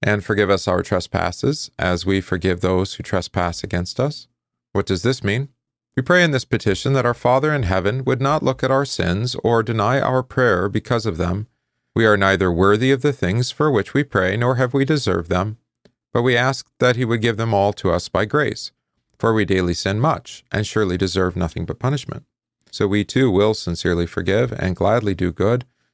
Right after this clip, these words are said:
to those who sin against us. And the sixth petition, God, uh, excuse me, "and lead us not into temptation."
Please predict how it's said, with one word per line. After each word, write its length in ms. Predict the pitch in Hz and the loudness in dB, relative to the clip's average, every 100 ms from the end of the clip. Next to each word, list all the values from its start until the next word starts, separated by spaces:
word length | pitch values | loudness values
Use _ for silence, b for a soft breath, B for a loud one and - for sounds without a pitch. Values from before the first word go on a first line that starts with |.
| - | -8
to 100 | 117 | -2
those 360 | 101 87 90 - | 0 0 -2 -4
who 100 | 104 | -6
sin 340 | - 78 80 - | -4 -4 -4 -6
against 480 | 98 110 113 - | -4 -4 -4 -8
us. 320 | - - - _ _ _ _ _ | -14 -14 -20 _ _ _ _ _
And 420 | - 113 113 117 123 | 0 2 2 0 -2
the 40 | |
sixth 260 | - 196 - | -2 -4 -4
petition, 480 | 101 - - - - _ _ _ - | -4 -4 -6 -12 -16 _ _ _ 0
God, 280 | 101 104 110 - - _ | 2 2 0 -8 -20 _
uh, 140 | - 95 | 0 0
excuse 220 | 90 120 | 0 -2
me, 200 | 92 - - | -2 -4 -2
"and 140 | 101 | 0
lead 140 | 98 | 2
us 120 | 92 104 | 2 0
not 200 | 90 90 | 0 0
into 260 | 85 - | -6 -6
temptation." 640 | - 90 90 135 - - | -4 -2 2 2 0 -8